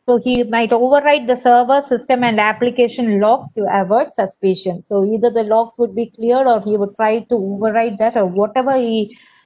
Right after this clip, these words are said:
wants he can do. But the main purpose of this particular phase is clear the track so that he remains unnoticed. When I say that he remains unnoticed, the backdoor or whatever malicious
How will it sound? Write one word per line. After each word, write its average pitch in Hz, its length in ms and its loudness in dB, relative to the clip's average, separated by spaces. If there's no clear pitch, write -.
wants 214 440 -2
he 202 160 -2
can 226 260 0
do. 269 240 2
But 202 280 0
the 220 100 2
main 254 400 0
purpose 254 400 2
of 247 180 -2
this 233 200 0
particular 240 500 0
phase 233 320 0
is 285 220 0
clear 277 300 2
the 247 160 0
track 214 340 -2
so 240 160 0
that 247 240 -2
he 233 200 -2
remains 240 440 -2
unnoticed. 202 640 -2
When 226 160 -4
I 240 120 0
say 302 260 -2
that 294 200 4
he 285 200 0
remains 254 400 0
unnoticed, 226 800 0
the 220 80 4
backdoor 220 600 2
or 220 140 2
whatever 226 480 2
malicious 247 560 0